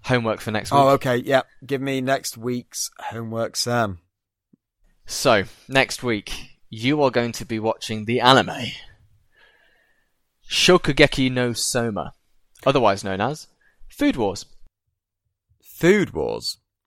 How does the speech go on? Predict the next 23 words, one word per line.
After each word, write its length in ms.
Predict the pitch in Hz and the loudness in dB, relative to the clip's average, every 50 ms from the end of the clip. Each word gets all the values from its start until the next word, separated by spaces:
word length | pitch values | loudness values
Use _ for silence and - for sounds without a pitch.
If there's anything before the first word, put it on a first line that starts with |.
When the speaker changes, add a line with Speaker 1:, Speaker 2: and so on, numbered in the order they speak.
| _ _ _ _ _ _ _ _ _ _ _ _ | _ _ _ _ _ _ _ _ _ _ _ _
Speaker 1:
Food 540 | - - - - - 139 147 147 139 117 101 | -20 -18 -8 -2 2 4 4 4 4 2 0
Wars. 400 | 98 95 87 78 85 - - - | -2 -4 -4 -4 -6 -10 -4 4
Yes, 280 | 113 120 107 98 - - | 6 6 6 6 4 0
we 160 | 120 123 123 | 2 4 6
are 60 | 127 - | 6 6
taking 400 | - 135 127 - - 120 120 - | 6 4 4 4 2 -2 -2 0
a 140 | 123 123 120 | -2 -2 -2
sharp 760 | - - - - - - - 123 123 120 110 - - - - - - _ _ _ _ _ - - | -2 -4 -4 -4 -4 -2 -2 0 0 0 0 -2 -4 -6 -14 -14 -14 _ _ _ _ _ -16 -6
left 540 | 95 98 101 101 - - - - - - - | 2 4 4 4 4 2 -6 -6 -8 -6 -2
turn 460 | - - 104 101 98 92 90 90 - - - _ _ _ _ _ _ - | 2 4 4 6 4 4 0 -4 -8 -12 -18 _ _ _ _ _ _ -2
into 480 | 175 185 175 - - 190 190 196 190 175 _ _ _ _ _ - - | -2 0 0 -2 -2 -2 -2 -2 -4 -6 _ _ _ _ _ -2 0
a 80 | - - - - | 0 0 0 0
cooking 440 | - - 466 - - - 113 110 104 | 4 4 4 4 4 0 0 0 -2
anime. 420 | - 113 107 104 101 95 92 98 113 - - - _ _ _ _ _ _ _ _ _ _ _ _ _ _ _ _ _ _ _ _ _ _ _ _ _ _ _ _ - - - - | -2 -2 -2 0 0 -2 -4 -4 -6 -10 -16 -20 _ _ _ _ _ _ _ _ _ _ _ _ _ _ _ _ _ _ _ _ _ _ _ _ _ _ _ _ -20 -14 -8 -6
Speaker 2:
Is 140 | 131 123 | -2 0
this 180 | 151 165 - - | 2 2 4 8
like, 260 | 160 151 147 139 - | 8 8 8 8 6
uh, 220 | 147 135 135 127 123 | 6 8 8 8 8
Hell's 320 | - 143 139 135 120 - | 6 4 4 4 2 0
Kitchen, 500 | - 156 147 - - - 104 90 90 90 | -2 -2 -2 -2 -2 -6 -6 -6 -8 -8
but 160 | 85 - - | -8 -8 -8
with 160 | - 101 92 | -8 -8 -8
anime? 420 | 101 104 98 87 76 64 - 87 | -8 -8 -8 -8 -8 -10 -12 -16